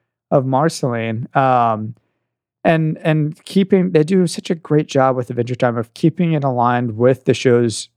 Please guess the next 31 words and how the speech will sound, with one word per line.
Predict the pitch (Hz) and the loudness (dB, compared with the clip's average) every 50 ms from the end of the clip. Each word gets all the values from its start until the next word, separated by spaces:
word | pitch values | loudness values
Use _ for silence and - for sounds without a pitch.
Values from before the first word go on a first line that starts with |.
| _ _ - | _ _ -2
like, | 113 110 113 - | -2 -2 -2 -6
con-, | - - - 131 131 - - _ | -8 -2 -2 0 0 -2 -2 _
like, | 123 117 113 - _ _ _ _ | -2 -2 -2 -4 _ _ _ _
core | - - 165 165 165 160 147 | 0 2 4 4 6 4 4
values. | 131 127 120 120 117 110 107 107 104 101 101 101 107 - - - _ _ _ _ _ _ _ _ _ | 2 0 0 0 -2 -2 -4 -6 -6 -6 -8 -8 -10 -12 -16 -20 _ _ _ _ _ _ _ _ _
Um, | 123 120 117 107 107 104 101 101 107 - - - _ | 0 2 2 2 2 2 0 -2 -2 -8 -10 -8 _
and | 143 135 127 120 120 117 113 110 | 0 0 0 2 0 0 0 -2
the | 110 | -4
flow | - - - 139 135 135 139 139 131 120 113 | -6 -4 0 2 4 4 6 4 4 2 2
always | - - 131 131 131 131 117 - | 0 0 0 2 2 0 -2 -4
seems | - 139 131 131 120 113 | -6 -4 -4 -4 -4 -6
to | 120 117 | -6 -6
be | 123 120 117 113 110 107 - - - | -4 -2 -2 -2 -2 -4 -6 -8 -10
so | - - - - - 135 131 | -12 -10 -6 -2 0 0 0
similar. | 123 - - - - 123 120 113 104 104 | 0 -2 -4 -4 -4 -4 -4 -2 -2 -2
Like, | 101 104 113 - | -2 -2 -2 -4
I | 123 113 | -4 0
can't | - 175 180 180 | 2 0 0 0
think | - 160 143 147 | -2 -6 -4 -2
of | 135 117 | -2 -2
many | 117 120 127 127 127 131 127 127 120 110 - _ _ _ _ _ _ _ _ _ _ _ _ _ - | -2 -2 -2 -2 0 0 0 0 -2 -2 -6 _ _ _ _ _ _ _ _ _ _ _ _ _ -12
shows | - - 135 123 117 117 113 113 107 98 98 - - _ _ _ - | 0 2 4 4 4 4 2 2 -2 -4 -6 -10 -12 _ _ _ -2
that | 123 113 110 110 107 104 - - _ _ _ _ _ _ _ _ _ _ _ _ _ - | 0 2 2 2 0 -2 -4 -8 _ _ _ _ _ _ _ _ _ _ _ _ _ -2
episode | 131 127 - - - 139 131 131 123 123 120 - | -2 -2 -2 -2 0 2 2 2 2 0 -4 -6
to | 135 - - 113 | -6 -2 -2 -2
episode | 107 - - - 120 113 107 107 | -4 -4 -6 -4 -2 0 0 0
have | 98 110 107 110 | -2 -4 -4 -4
been | 113 110 | -6 -4
able | 113 113 110 110 110 110 104 | -2 -2 -2 0 0 -2 0
to, | 113 110 110 107 | 0 0 0 0
like, | 107 104 104 110 113 - | 0 0 0 -2 -4 -8